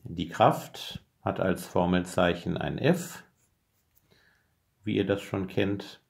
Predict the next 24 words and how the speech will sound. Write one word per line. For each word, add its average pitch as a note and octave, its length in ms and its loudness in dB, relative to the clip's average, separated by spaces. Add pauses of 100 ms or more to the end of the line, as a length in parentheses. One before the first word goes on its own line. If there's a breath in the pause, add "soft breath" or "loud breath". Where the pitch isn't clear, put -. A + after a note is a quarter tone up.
(240)
Und, E2 480 -6
äh, D#2+ 180 0 (220)
die E2+ 80 -4
Fläche, F#2+ 720 4
wie F#2 540 -4
in E2 120 0
der E2 100 2
Mathematik D#2+ 720 -2
häufiger, F2 500 0
wird D#2+ 180 -2
mit E2 140 -4
dem D#2+ 120 -6
Buchstaben D2+ 560 -4
A F2 180 4
bezeichnet. F#2 760 0 (960 loud breath)
Und, - 540 -4
ähm, D#2 480 -2
dann E2 160 0
hat F#2+ 160 2
man E2+ 160 0
wieder E2+ 180 0
so E2 140 -2
ein D2+ 180 -2
Formeldreieck. G2+ 1200 4